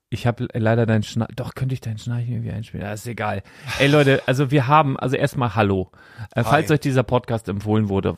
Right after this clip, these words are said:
Speaker 1: aus f-, unerfindlichen Gründen. Wir machen hier ganz viel Lego. Wir haben ja auch Investment-Tipps. Wir haben hier die Lego-News zur Woche und all so ein Kokolores. Wir haben natürlich Magic-Karten. Wir haben Games-News. Wir haben all sonst, also es ist wirklich ein Potpourri, ein Füllhorn der Freude hier.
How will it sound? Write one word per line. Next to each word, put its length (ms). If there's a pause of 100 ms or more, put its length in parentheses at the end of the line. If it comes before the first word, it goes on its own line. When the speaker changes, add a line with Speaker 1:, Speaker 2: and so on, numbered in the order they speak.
(100)
Speaker 1:
aus 320
f-, 480
unerfindlichen 680
Gründen. 360
Wir 280
machen 260
hier 100
ganz 280
viel 160
Lego. 240
Wir 100
haben 100
ja 60
auch 80
Investment-Tipps. 760
Wir 100
haben 160
hier 100
die 120
Lego-News 500
zur 160
Woche 200
und 260
all 280
so 220
ein 140
Kokolores. 500
Wir 80
haben 80
natürlich 360
Magic-Karten. 600
Wir 100
haben 200
Games-News. 680
Wir 100
haben 220 (460)
all 280
sonst, 280
also 160
es 60
ist 40
wirklich 200 (320)
ein 300
Potpourri, 840 (280)
ein 200
Füllhorn 420
der 100
Freude 340
hier. 220